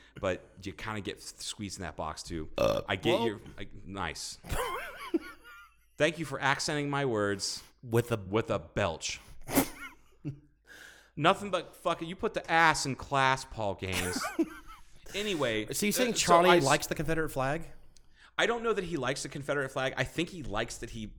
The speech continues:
Speaker 1: it just pisses people off.
Speaker 2: I
Speaker 1: I'm,
Speaker 2: gotcha.
Speaker 1: I'm pretty
Speaker 2: So
Speaker 1: sure.
Speaker 2: it's kind of on, it's kind of
Speaker 1: Shout
Speaker 2: a
Speaker 1: out to Charlie. We love you.
Speaker 2: We do.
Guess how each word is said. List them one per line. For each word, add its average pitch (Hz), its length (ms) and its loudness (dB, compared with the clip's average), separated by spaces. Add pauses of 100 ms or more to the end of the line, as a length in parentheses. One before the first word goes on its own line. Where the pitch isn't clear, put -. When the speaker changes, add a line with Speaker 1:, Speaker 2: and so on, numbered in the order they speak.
(140)
Speaker 1:
it - 280 -8
just - 240 -6
pisses - 340 -4
people 87 280 -8
off. 76 180 -4
Speaker 2:
I 90 60 -4
Speaker 1:
I'm, 98 180 -2
Speaker 2:
gotcha. 101 100 -6
Speaker 1:
I'm 69 120 -4
pretty 90 200 -8
Speaker 2:
So - 100 -8
Speaker 1:
sure. - 80 -4
Speaker 2:
it's - 80 -4
kind 120 140 0
of 98 80 -2
on, 90 200 -2
it's - 100 -10
kind 110 100 0
of 92 60 0
Speaker 1:
Shout 147 180 8
Speaker 2:
a 143 40 8
Speaker 1:
out 139 80 -2
to 117 100 -10
Charlie. 117 340 2
We 101 140 -2
love 98 200 0
you. 76 120 -4 (100)
Speaker 2:
We 107 120 0
do. 95 340 2